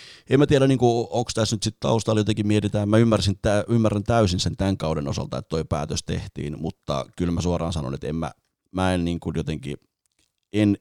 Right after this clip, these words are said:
en allekirjoita tätä päätöstä, ehdottomasti kasvattaa isojen ja pienten seurojen välistä kuilua, kuten sanoit, ja,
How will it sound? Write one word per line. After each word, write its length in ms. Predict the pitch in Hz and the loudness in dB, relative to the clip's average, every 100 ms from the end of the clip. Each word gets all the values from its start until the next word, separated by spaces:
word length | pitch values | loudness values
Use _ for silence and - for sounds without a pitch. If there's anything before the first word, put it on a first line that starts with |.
| - | 0
en 280 | 107 104 | 2 4
allekirjoita 600 | 90 98 90 - 90 87 | 4 2 2 -2 -4 -2
tätä 260 | 85 87 87 | -4 -4 -6
päätöstä, 680 | - 85 80 82 - 92 73 _ _ _ | -4 -2 -2 -4 -4 -6 -8 _ _ _
ehdottomasti 840 | 90 90 87 - 85 85 - 85 - _ _ _ | 2 4 4 0 -2 -4 -4 -6 -8 _ _ _
kasvattaa 680 | - 82 90 _ 87 82 67 - | -6 -2 -4 _ -4 -2 -4 -6
isojen 320 | 82 80 87 | -6 -4 -4
ja 60 | 85 | -6
pienten 300 | 78 82 92 | -6 -6 -4
seurojen 520 | 87 87 85 80 - - _ _ | -4 -4 -4 -6 -8 -14 _ _
välistä 300 | 82 73 - - | -8 -6 -8 -8
kuilua, 420 | - 76 76 65 | -4 -4 -4 -6
kuten 280 | - - - | -8 -8 -6
sanoit, 400 | 71 62 50 - - - - | -6 -8 -10 -10 -16 -18 -10
ja, 200 | 76 62 | -8 -8